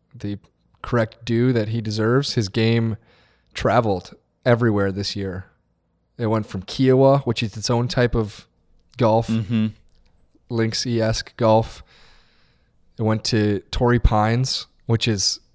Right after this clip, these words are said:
Speaker 1: extremely different than Kiowa. And then it went to Royal Saint George's, which is different than both of them. And
Speaker 2: Mm-hmm.
Speaker 1: it was good the entire time.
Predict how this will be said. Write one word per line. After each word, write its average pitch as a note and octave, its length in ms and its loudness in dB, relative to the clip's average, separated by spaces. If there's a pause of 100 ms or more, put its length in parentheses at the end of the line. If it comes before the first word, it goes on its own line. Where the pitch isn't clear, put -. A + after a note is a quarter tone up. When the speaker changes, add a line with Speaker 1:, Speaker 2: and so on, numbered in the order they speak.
Speaker 1:
extremely A#2+ 600 -2
different G#2 380 -4
than G2 120 -6
Kiowa. G2+ 520 -4 (580)
And A2 120 0
then A#2 80 0
it A#2 60 0
went A#2+ 180 0
to A#2+ 80 -4
Royal A2+ 240 2
Saint A2 280 -2
George's, G#2 420 0
which G#2+ 180 -6
is G2 220 -8 (120)
different G#2+ 360 -4
than F#2+ 120 -4
both G2+ 300 -4
of G2 80 -6
them. F2 280 -10 (520)
And G#2+ 300 0
Speaker 2:
Mm-hmm. G#2+ 160 0
Speaker 1:
it A2+ 60 4
was A2 180 0
good A2 240 -2
the G#2 100 -4
entire G2 380 -4
time. F2 400 -10